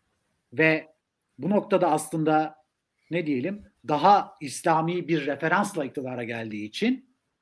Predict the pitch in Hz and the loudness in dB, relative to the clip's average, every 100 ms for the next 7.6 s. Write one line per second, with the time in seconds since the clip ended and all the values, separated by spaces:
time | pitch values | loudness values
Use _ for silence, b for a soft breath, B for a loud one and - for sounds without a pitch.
0 | _ _ _ _ _ - 185 196 214 208 | _ _ _ _ _ 4 4 6 4 4
1 | 175 220 262 208 165 160 147 135 - 135 | 0 4 6 4 2 0 0 -4 -8 -4
2 | 156 247 247 b b b _ _ 202 190 | 2 2 0 b b b _ _ -8 4
3 | 233 226 214 269 - 226 196 190 196 185 | 6 6 4 2 4 0 0 0 0 2
4 | 190 190 185 - - 185 170 175 - 160 | 4 4 2 -4 -6 -4 -2 -6 -6 -4
5 | 160 151 156 160 156 151 170 156 147 143 | 0 2 0 0 -2 -2 -4 -6 -8 -8
6 | 143 143 - _ - 165 156 135 139 196 | -8 -8 -14 _ -10 -8 -6 -6 -6 -8
7 | 196 b b b - | -12 b b b -14